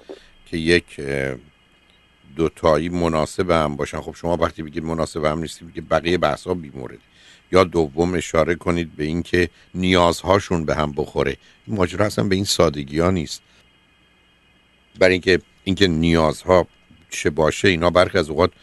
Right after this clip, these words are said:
در حالی که متفاوتن می‌تونن متمل و، متمم و مکمل باشن. دلیل نداره اون دلیلش باشه. بیاد مثلاً یه جور دیگه نگاه کنیم. بیاد،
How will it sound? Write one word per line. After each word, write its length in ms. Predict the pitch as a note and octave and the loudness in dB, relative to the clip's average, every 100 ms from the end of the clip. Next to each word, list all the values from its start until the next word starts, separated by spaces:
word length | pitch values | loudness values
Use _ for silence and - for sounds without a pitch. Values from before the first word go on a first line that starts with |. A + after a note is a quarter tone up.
| _ _ - | _ _ 0
در 120 | D#2+ | 2
حالی 160 | F2+ | 2
که 100 | F#2 | 2
متفاوتن 800 | E2+ D#2 - - E2 D2+ D2+ F#2 F#2 | 0 0 -4 -2 0 0 0 0 0
می‌تونن 320 | D#2+ - E2+ | -2 -4 -4
متمل 540 | E2 - D2+ D2 E2 | -2 -4 -4 -2 -4
و، 40 | F2 E2 - | -4 -8 -14
متمم 380 | D2+ - D#2+ D2+ | -12 -4 -2 0
و 160 | F#2 D#2+ | -2 -4
مکمل 380 | D2 D2 D2 F#2 | -6 -6 -4 -6
باشن. 320 | F2+ - E2 _ - _ _ | -8 -10 -14 _ -20 _ _
دلیل 280 | D#2 E2+ F#2 | -2 0 2
نداره 220 | F2 E2+ | 0 0
اون 180 | E2+ G2+ | 0 2
دلیلش 460 | F2 C#2+ C#2 C#2+ - | 2 0 -4 -14 -14
باشه. 200 | - G#2+ | -14 4
بیاد 180 | E3+ G#3 _ _ - | 4 4 _ _ -4
مثلاً 300 | F#2+ A#2 C3+ | 0 2 4
یه 140 | C3+ | 4
جور 200 | A#2 C3 | 4 0
دیگه 220 | G#2+ G#2+ | 2 2
نگاه 360 | A#2+ C#2 B1+ - | 2 0 -4 -10
کنیم. 160 | - - _ _ _ - | -20 -20 _ _ _ 0
بیاد، 160 | B2+ | 2